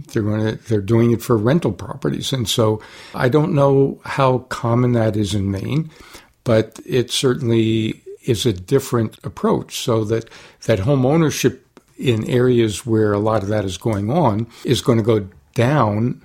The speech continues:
in the sense of people living and owning a home. Um, have, have you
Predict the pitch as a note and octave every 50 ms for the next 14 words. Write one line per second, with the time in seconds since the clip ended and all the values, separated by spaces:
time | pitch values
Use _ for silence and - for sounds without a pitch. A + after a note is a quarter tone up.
0 | _ _ - C3+ A2+ A2+ A2 - - - A#2 A2+ G#2+ - - A2 G#2 G2+ F#2 -
1 | - _ _ - C3 A2+ - G#2 F#2+ G2 G2+ G#2+ - - _ - - F3+ A#2+ A#2
2 | C#3 D3 D3 A#2 G2 G2 G#2+ - - A#2 G#2+ G2 - C3+ C3 A2 G#2+ G#2 G2+ A2
3 | A2+ A#2 B2+ - _ _ _ _ - A#2 G2 G2+ A2+ A2+ A2+ A2+ B2 D3 D3+ D3+
4 | - - - - - - - - _ - - C3+ C3 C3 C3 E3+ G#3+ - - D3
5 | D3+ D3 - - _ - D3+ C#3+ C#3+ E3 F3+ F3+ F3 F3 E3+ E3+